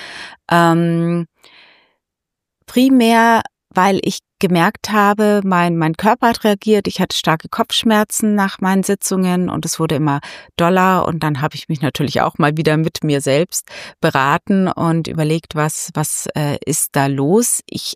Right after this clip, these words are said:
habe mich in der Praxisarbeit oder irgendetwas, ein Anteil an mir hat sich in der Praxisarbeit nicht, äh, wohlgefühlt. Ich glaube,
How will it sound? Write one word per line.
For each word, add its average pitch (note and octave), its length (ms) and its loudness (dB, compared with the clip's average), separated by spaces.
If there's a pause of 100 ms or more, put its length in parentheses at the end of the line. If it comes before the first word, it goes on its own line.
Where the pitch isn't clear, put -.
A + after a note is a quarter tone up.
habe - 440 -2
mich C4+ 400 2
in G3 120 2
der F#3+ 100 2
Praxisarbeit F#3+ 1160 -2 (1040)
oder F3+ 240 2
irgendetwas, A#3+ 720 2
ein G#3 280 2
Anteil G3 500 2
an F#3+ 200 0
mir F3 200 0
hat E3 140 -2
sich - 100 -6
in E3+ 60 -2
der E3 80 0
Praxisarbeit - 840 -4
nicht, - 380 -4
äh, D3 240 0
wohlgefühlt. C#3+ 640 -2
Ich - 160 -8
glaube, F3+ 440 2